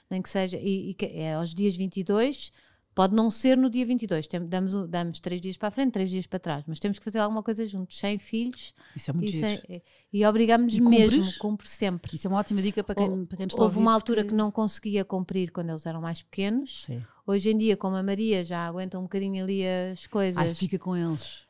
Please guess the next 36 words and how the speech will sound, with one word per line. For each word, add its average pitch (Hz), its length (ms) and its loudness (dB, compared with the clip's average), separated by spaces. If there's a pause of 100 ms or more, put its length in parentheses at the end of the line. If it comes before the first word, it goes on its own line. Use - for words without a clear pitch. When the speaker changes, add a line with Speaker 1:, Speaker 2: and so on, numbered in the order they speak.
(140)
Speaker 1:
Ou, 220 220 2
ou 277 40 6
então 311 400 2
tiramos 277 400 2
quando 277 140 2
eles 262 100 2
estão 254 140 -2
na 247 80 0
escola 254 540 0
e, 226 920 -4
e 185 40 0
almoçamos, 202 720 4
Speaker 2:
Almoçar. 139 300 -6
Speaker 1:
percebes? 233 340 -2
Mas 226 140 0
marcamos 254 400 4
sempre 269 300 2
Speaker 2:
Pois. 262 80 6
Speaker 1:
alguma 262 200 2
coisa. 233 300 0
Speaker 2:
Eu 185 60 2
ainda 196 180 0
preciso 202 260 -4
de 202 80 -2
babysitter, 185 420 -6
portanto, 147 260 -10
de - 40 -16
repente, 170 300 -8
ah, 165 240 -4
depois 160 220 -6
é 170 60 0
uma 180 100 0
fortuna, 160 340 -4
não 135 80 -2
é? 131 100 -6
Mas 143 240 -6